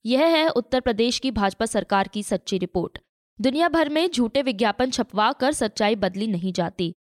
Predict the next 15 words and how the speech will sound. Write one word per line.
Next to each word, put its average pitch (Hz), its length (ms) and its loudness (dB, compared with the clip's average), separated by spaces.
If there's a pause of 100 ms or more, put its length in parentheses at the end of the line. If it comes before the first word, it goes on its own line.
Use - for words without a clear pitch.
(160)
उत्तर 262 260 0
प्रदेश 285 380 0
की 285 120 -2
सेहत 233 320 0
खराब 208 360 2
करने 214 220 0
वालों 202 260 0
को 240 140 0
जनता 196 320 -2
दो 196 120 -2
हज़ार 190 300 0
बाईस 202 360 -2
में 214 280 -4
जवाब 180 380 0
देगी। 180 380 -4